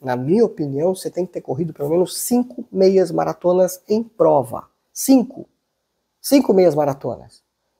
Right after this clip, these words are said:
Ah, correr uma meia já tá bom, já posso ir pra maratona. Não.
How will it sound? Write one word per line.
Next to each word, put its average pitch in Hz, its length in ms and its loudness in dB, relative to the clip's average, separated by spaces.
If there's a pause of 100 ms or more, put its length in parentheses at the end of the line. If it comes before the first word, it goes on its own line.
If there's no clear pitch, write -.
(180)
Ah, 339 460 8
correr 285 280 2
uma 277 180 4
meia 269 340 4
já 247 100 -2
tá 262 140 -2
bom, 214 240 6
já 226 100 -2
posso 220 280 -2
ir - 20 -16
pra 220 100 -2
maratona. 202 600 -2
Não. 160 460 2